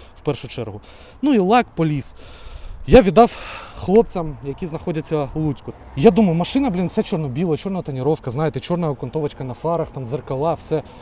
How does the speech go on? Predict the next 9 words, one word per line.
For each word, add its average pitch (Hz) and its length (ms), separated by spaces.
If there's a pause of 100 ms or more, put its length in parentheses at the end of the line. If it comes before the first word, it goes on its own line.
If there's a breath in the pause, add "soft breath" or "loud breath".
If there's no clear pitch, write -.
(120 loud breath)
Думаю, 196 220
ну 226 60
навіщо 294 320
сіре? 120 280
Давайте 147 340
зробимо 170 360
чорний. 101 340
Вони, 208 300
е, 139 720